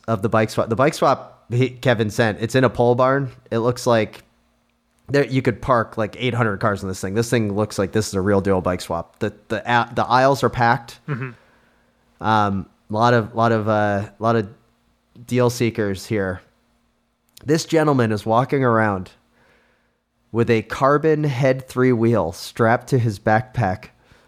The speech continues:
Speaker 1: with a handwritten sign that says, "For sale,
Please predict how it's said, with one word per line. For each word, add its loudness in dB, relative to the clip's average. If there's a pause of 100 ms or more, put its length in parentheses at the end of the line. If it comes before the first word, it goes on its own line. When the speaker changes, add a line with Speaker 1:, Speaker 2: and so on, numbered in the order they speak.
(120)
Speaker 1:
with 2
a 0
handwritten 0
sign 2
that -2
says, -2 (300)
"For 0
sale, 0